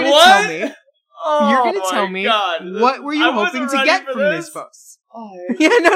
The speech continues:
Speaker 2: Chelsea.
Speaker 1: So I'm gonna read these,
Speaker 2: I hate you,
Speaker 1: and you're gonna
Speaker 2: Chelsea.
Speaker 1: tell
Speaker 2: What
Speaker 1: me,
Speaker 2: the, oh.
Speaker 1: you're gonna tell Daddy and I, what did you hope to gain from this post?
Speaker 2: <laughs> I wasn't
Speaker 1: I'm not even reading these
Speaker 2: Go
Speaker 1: to select
Speaker 2: on.
Speaker 1: them. I'm just
Speaker 2: Read
Speaker 1: gonna
Speaker 2: them.
Speaker 1: pick
Speaker 2: Let's
Speaker 1: them
Speaker 2: get,
Speaker 1: random.
Speaker 2: let's get over with, you son of a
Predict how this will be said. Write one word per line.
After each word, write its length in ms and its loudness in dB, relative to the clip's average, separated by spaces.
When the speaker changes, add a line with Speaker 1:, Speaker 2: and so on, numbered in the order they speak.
Speaker 2:
Chelsea. 260 -4
Speaker 1:
So 160 -2
I'm 100 0
gonna 220 -6
read 220 -8
these, 200 -10
Speaker 2:
I 160 0
hate 240 0
you, 60 -6
Speaker 1:
and 220 -2
you're 100 0
gonna 140 -8
Speaker 2:
Chelsea. 100 -8
Speaker 1:
tell 140 -2
Speaker 2:
What 60 -10
Speaker 1:
me, 160 -10
Speaker 2:
the, 40 -14
oh. 260 -10
Speaker 1:
you're 140 -6
gonna 160 -10
tell 200 -4
Daddy 380 -4
and 80 -8
I, 280 -10
what 260 -4
did 180 -6
you 140 -6
hope 240 -8
to 100 -12
gain 320 -10
from 140 -14
this 160 -12
post? 300 -18
Speaker 2:
<laughs> 100 -12
I 160 -2
wasn't 340 0
Speaker 1:
I'm 60 2
not 140 -4
even 260 -8
reading 360 -8
these 100 -4
Speaker 2:
Go 80 2
Speaker 1:
to 80 6
select 320 4
Speaker 2:
on. 160 -14
Speaker 1:
them. 20 -12
I'm 100 -10
just 120 -6
Speaker 2:
Read 160 2
Speaker 1:
gonna 0 -
Speaker 2:
them. 80 -4
Speaker 1:
pick 80 -4
Speaker 2:
Let's 160 -2
Speaker 1:
them 80 -8
Speaker 2:
get, 80 -4
Speaker 1:
random. 160 -2
Speaker 2:
let's 180 -6
get 160 -6
over 220 0
with, 160 -6
you 100 -10
son 320 -4
of 80 -2
a 160 -2